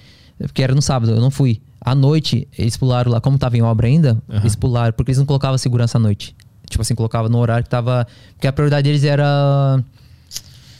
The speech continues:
Speaker 1: caramba, como eu falo, em obra, eles ficam mais preocupados nas questões de, tipo, sumir ferramentas, essas coisas. Então, eu fazia mais essa questão de, essa vigilância, né?
Speaker 2: Uhum.
Speaker 1: À noite, eles não colocavam,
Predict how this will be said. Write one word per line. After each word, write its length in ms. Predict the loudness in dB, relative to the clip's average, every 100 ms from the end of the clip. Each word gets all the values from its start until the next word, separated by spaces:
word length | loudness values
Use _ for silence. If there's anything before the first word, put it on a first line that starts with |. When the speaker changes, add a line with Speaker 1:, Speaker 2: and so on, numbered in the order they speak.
| -20 -20 -20 _ -8
Speaker 1:
caramba, 240 | -2 -2
como 100 | -2
eu 40 |
falo, 180 | -2 0
em 120 | 2 2
obra, 320 | 2 2 0
eles 140 | 0
ficam 140 | 0 0
mais 140 | 2
preocupados 360 | 0 -2 -2 0
nas 120 | 0
questões 340 | 0 2 2 0
de, 140 | -4
tipo, 280 | -12 -8 -4
sumir 220 | 0 0
ferramentas, 540 | 2 2 2 2 0 0
essas 160 | -2
coisas. 360 | 0 0 0 0
Então, 160 | 0 0
eu 40 |
fazia 240 | 0 0
mais 180 | 2 2
essa 360 | 0 0 0 0
questão 280 | 0 0 0
de, 200 | 0 0
essa 160 | 0
vigilância, 540 | 0 2 2 2 0 0
né? 140 | 0 -2
Speaker 2:
Uhum. 220 | -2 -2 -2
Speaker 1:
À 100 | -2
noite, 220 | 0 0 0
eles 80 |
não 80 | -2
colocavam, 560 | 0 -2 -2 0 0